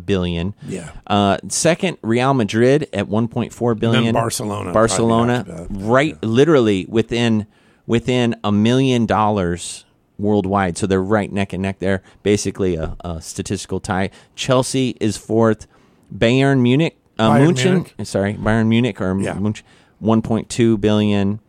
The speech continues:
Speaker 2: Yeah.
Speaker 1: And then, of course, Paris Saint-Germain.
Speaker 2: Yeah.
Speaker 1: Um, Manchester City, Arsenal, Liverpool, Tottenham Hotspur.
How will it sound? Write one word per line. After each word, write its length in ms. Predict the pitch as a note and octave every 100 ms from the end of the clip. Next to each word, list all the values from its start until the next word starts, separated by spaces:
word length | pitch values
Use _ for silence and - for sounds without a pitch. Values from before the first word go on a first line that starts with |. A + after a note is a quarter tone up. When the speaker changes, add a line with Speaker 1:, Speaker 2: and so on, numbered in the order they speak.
| -
Speaker 2:
Yeah. 180 | F#2 -
Speaker 1:
And 160 | G2+
then, 160 | G2+ F#2+
of 80 | F2+
course, 300 | A2 G2+ - - - -
Paris 300 | A2+ A2 A2+
Saint-Germain. 800 | - G2+ G2+ G#2 G2+ G#2 C#3 D3 _ -
Speaker 2:
Yeah. 220 | C#3+ D#3+ _ -
Speaker 1:
Um, 580 | G2+ G2 F#2+ F#2+ F#2+ F2+
Manchester 400 | G2+ G#2+ G#2 -
City, 220 | A2 A2 A2
Arsenal, 520 | A2+ - A#2+ A#2+ -
Liverpool, 680 | A2 B2 C3+ D3 E3 A3 - _
Tottenham 380 | - A#2+ B2+ B2+
Hotspur. 560 | B2 B2+ - D#3+ D#3+